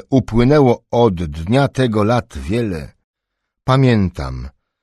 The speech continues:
iż myśl o sprzeniewierzeniu się mym dobrym postanowieniom dręczyła mnie wówczas więcej niż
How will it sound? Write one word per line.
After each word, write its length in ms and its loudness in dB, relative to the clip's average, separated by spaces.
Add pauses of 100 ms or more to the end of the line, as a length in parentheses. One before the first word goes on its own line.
(220)
iż 260 -4
myśl 540 0
o 260 4
sprzeniewierzeniu 1000 2
się 220 2
mym 460 4
dobrym 440 2
postanowieniom 840 0 (440)
dręczyła 640 2
mnie 200 4
wówczas 500 0
więcej 680 0
niż 380 -2